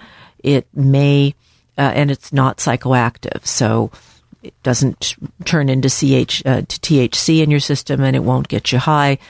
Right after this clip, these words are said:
So it also won't impair your ability to drive or affect your balance or any of the other things that with older patients we're trying to avoid. Uh, I hope this is helpful for you. I'm also a great fan of acupuncture.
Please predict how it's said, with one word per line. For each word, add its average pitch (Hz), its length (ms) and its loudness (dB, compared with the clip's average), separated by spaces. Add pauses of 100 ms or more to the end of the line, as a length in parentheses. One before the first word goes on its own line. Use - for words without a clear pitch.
(460)
So 143 360 2
it 147 100 2
also 135 300 0
won't 123 160 -4
impair 135 260 0
your 127 200 2
ability 123 400 0
to 127 100 -2
drive 196 520 2
or 127 140 2
affect - 340 -6
your 123 120 -6
balance 165 520 2
or 147 100 2
any 139 180 2
of 127 80 0
the 131 100 2
other 127 180 0
things 127 420 -2
that - 160 -10 (280)
with 143 160 0
older 131 240 2
patients 131 540 -2
we're 127 100 -2
trying 131 420 -2
to - 180 -4
avoid. 135 600 0 (1040)
Uh, 135 180 0
I 151 100 2
hope 156 180 2
this 143 200 -2
is 127 140 -2
helpful 135 340 -2
for 131 220 -2
you. 160 260 2 (460)
I'm 139 160 2
also 135 300 0
a 131 40 0
great 127 280 -2
fan 135 260 2
of 123 180 -2
acupuncture. 143 840 -2